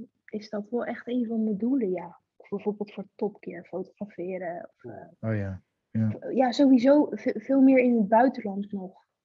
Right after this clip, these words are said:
Speaker 1: Ehm, in
Speaker 2: Ja.
Speaker 1: hoeverre reizen nog wordt toegelaten straks. Maar in ieder geval, ik word gewoon heel blij van reizen sowieso. En als ik daar dan ook nog mijn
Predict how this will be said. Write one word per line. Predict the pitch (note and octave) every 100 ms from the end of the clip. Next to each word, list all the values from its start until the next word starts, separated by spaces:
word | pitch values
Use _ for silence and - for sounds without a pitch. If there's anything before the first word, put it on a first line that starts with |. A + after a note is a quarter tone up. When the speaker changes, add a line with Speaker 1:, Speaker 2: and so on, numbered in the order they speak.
| _ _
Speaker 1:
Ehm, | G#3 G#3 G#3 G#3 G#3 G#3
in | G3+ A#3
Speaker 2:
Ja. | A#3
Speaker 1:
hoeverre | G#3+ A#3 A#3+ A3+ A3
reizen | A3 A3+ A3+ A#3
nog | A3+
wordt | A3+ G#3
toegelaten | B3 A#3 G#3 G3+ -
straks. | - B3+ E4 -
Maar | A3
in | A3
ieder | A#3+
geval, | A#3 A3 A#3+ A#3+ - - - _ -
ik | - A#3
word | C4 C4
gewoon | - B3+
heel | B3 C4+ B3
blij | B3+ B3+ C4+
van | B3+
reizen | A3+ A3 A3+ A#3
sowieso. | A#3 A3+ A3 A#3 C4+
En | A#3+
als | A3+
ik | A3+
daar | A#3+
dan | A#3 A3
ook | B3
nog | B3 - _ _ _
mijn | A#3 A3 A3